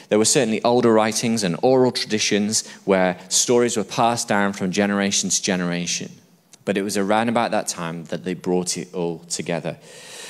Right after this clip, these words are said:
And, uh, if you're not familiar with Babylon, it's what, what, it's the area of what we would consider now modern-day Iraq. And, um, and what I want to do is just rewind for you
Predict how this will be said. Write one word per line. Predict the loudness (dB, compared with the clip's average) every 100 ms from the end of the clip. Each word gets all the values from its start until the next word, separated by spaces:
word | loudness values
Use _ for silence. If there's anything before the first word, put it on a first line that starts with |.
| -18 -20 -6
And, | -2 0 2
uh, | 2 2 -4 -20 -20 _
if | -4 2
you're | 4 4
not | 2
familiar | 2 4 6
with | 4
Babylon, | 4 2 2 2 -2 -8 -2
it's | 0 2
what, | 2 2
what, | 2 0
it's | 2
the | 4
area | 4 4
of | 4
what | 2 2
we | 2
would | 2 0 -10
consider | -6 -2 0 0
now | 2 2
modern-day | 2 0 0 2 2 4
Iraq. | 2 4 2 -2 -12 -20 -18 -16 -14 -2
And, | 0 2 2
um, | 2 0
and | 2 4
what | 4
I |
want | 4 2
to |
do | 2
is | 2
just | 2 0 2
rewind | 0 2 2 2 0
for | 2 2
you | 2 -2